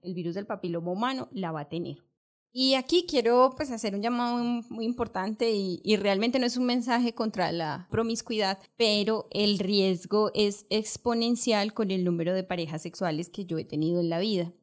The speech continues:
Se dice que si yo he tenido más de cinco parejas sexuales o encuentros, pues, con parejas sexuales, voy a tener un riesgo mayor.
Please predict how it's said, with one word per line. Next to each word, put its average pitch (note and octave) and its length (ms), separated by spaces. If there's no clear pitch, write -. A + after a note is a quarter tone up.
Se - 160
dice F3 280
que A#3 180
si F3 460
yo F#3 280
he F3+ 80
tenido G3 340
más F3 260
de F3 120
cinco A#3+ 500
parejas E3 380
sexuales F#3+ 580
o F3+ 40
encuentros, E3+ 440
pues, A3 180
con G3 160
parejas F3 300
sexuales, G#3+ 420
voy F#3+ 120
a F#3+ 80
tener G3+ 260
un F3+ 100
riesgo F3+ 360
mayor. F3 520